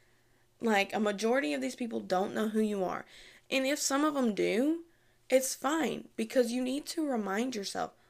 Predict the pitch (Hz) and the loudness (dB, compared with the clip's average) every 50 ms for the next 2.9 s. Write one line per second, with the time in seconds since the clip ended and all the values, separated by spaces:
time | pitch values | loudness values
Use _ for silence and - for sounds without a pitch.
0 | _ _ - 247 226 - 269 - - - 240 - - _ _ _ - - 240 - | _ _ -4 -4 -2 -2 -2 0 0 -2 -2 -4 -8 _ _ _ -2 0 2 4
1 | 370 381 370 415 349 226 196 185 185 180 208 - - - - - - 220 196 214 | 4 4 4 2 0 0 2 2 2 2 2 2 -2 -6 -6 -4 2 4 4 4
2 | - - 214 196 185 185 185 175 170 170 165 180 208 185 - - - | 4 0 0 0 0 0 0 0 0 2 4 4 4 4 2 0 -6